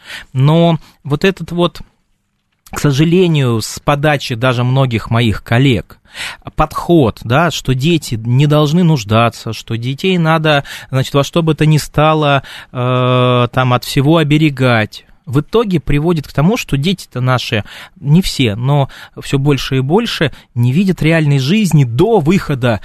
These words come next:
э, значит, к-, из семьи родительской. А,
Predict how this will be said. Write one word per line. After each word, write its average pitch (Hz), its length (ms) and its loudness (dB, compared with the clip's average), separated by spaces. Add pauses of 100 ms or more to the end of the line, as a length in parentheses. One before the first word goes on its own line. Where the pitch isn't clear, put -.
(200)
э, 120 340 0
значит, 110 560 -6
к-, - 100 -10
из 120 200 -2
семьи 156 540 2 (200)
родительской. 117 720 -6 (520)
А, - 280 0